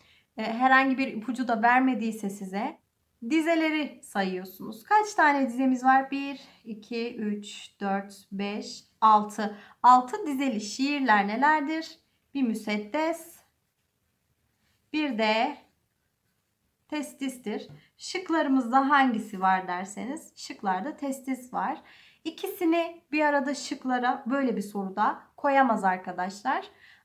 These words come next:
Ama başka ipuçları verirse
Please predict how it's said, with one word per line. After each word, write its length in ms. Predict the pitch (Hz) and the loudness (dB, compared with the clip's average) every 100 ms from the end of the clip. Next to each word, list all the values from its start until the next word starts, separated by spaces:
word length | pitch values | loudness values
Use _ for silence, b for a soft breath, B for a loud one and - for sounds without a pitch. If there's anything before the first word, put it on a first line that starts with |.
| - | 2
Ama 380 | 339 302 311 - - _ _ - | 4 6 4 0 -16 _ _ 2
başka 300 | 330 - - | 2 2 0
ipuçları 640 | 311 254 254 254 233 226 | 0 0 -2 0 0 0
verirse 760 | 226 226 226 220 196 190 - | 0 0 -2 -4 -2 -2 -2